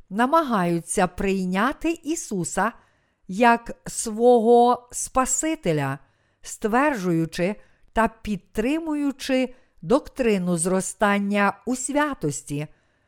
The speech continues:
тому що вони не розуміють таємниці хрещення, про яку говорив апостол Павло. Якби Ісус не прийшов на землю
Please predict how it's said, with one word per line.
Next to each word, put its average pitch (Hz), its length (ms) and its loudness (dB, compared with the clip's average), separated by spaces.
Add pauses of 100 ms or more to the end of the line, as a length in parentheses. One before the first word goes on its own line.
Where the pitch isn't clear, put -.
(240)
тому 247 280 4
що - 240 0
вони 233 440 0
не 220 240 2
розуміють 220 1080 0 (360)
таємниці 226 1080 0
хрещення, 156 1040 -4 (480)
про 208 220 4
яку 214 640 2 (120)
говорив 196 760 0 (360)
апостол 226 800 4
Павло. 240 580 0 (760)
Якби 208 500 2
Ісус 233 840 -2
не 214 260 0
прийшов 247 600 0
на 190 180 0
землю 165 600 -2